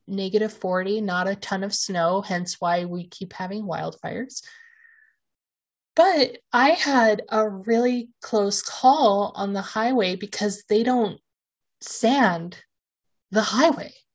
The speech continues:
And they don't plow it in a timely manner. And because I'm still getting used to going from our home to the bigger city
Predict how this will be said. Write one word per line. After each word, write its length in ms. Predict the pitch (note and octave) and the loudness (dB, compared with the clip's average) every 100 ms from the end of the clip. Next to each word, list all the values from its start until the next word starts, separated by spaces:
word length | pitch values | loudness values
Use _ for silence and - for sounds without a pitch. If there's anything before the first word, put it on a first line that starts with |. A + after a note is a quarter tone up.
| _ _ _ _ _ _ _ _ _ _ _ _ _ _ _ _ _ - | _ _ _ _ _ _ _ _ _ _ _ _ _ _ _ _ _ -2
And 160 | A3 A3+ | 2 4
they 100 | A#3 | 4
don't 300 | A#3+ A3 - | 2 0 -8
plow 520 | - G#3+ A3 D4 C4+ | -14 -2 2 4 6
it 300 | E3+ D#3+ - _ _ _ _ _ _ _ | 4 2 -6 _ _ _ _ _ _ _
in 160 | G#3+ G3 | 0 0
a 60 | F#3+ | 0
timely 540 | - F#3 F3 F3 E3+ | -2 -2 0 -4 -4
manner. 580 | E3 D#3 E3 - - - _ _ _ _ _ | -4 -6 -6 -10 -12 -18 _ _ _ _ _
And 720 | G#3 G3+ G3 F#3+ F#3+ F#3 F3+ - _ _ _ _ _ - | -2 0 0 -2 -4 -8 -10 -14 _ _ _ _ _ -4
because 440 | A3+ - B3 A#3+ - | -2 2 2 2 4
I'm 180 | A3+ C4 | 4 4
still 320 | - B3+ A#3 | 2 2 2
getting 340 | A#3 G#3+ G#3 | 2 2 2
used 420 | G3+ G#3 - - A3 | 0 -2 -2 -4 0
to 260 | G3 F#3 - A3+ - - | 0 -2 -10 -20 -10 -2
going 340 | G3+ G3+ G3+ | 0 0 -2
from 300 | G3+ G3+ F#3 | -4 -4 -4
our 220 | - F3+ F#3 | -2 -2 0
home 480 | A3 G#3+ F#3+ F#3 | 2 2 2 -2
to 540 | F#3 - G3 E3+ F3 F3+ - _ _ _ _ _ _ _ - | -4 2 2 2 -4 -8 -18 _ _ _ _ _ _ _ -2
the 100 | F#3+ | 0
bigger 380 | F#3+ F#3 F3 E3+ | 0 0 -2 -2
city 720 | - A3 A3+ D#3+ - A3+ A#3+ | 0 2 2 0 -4 -4 -6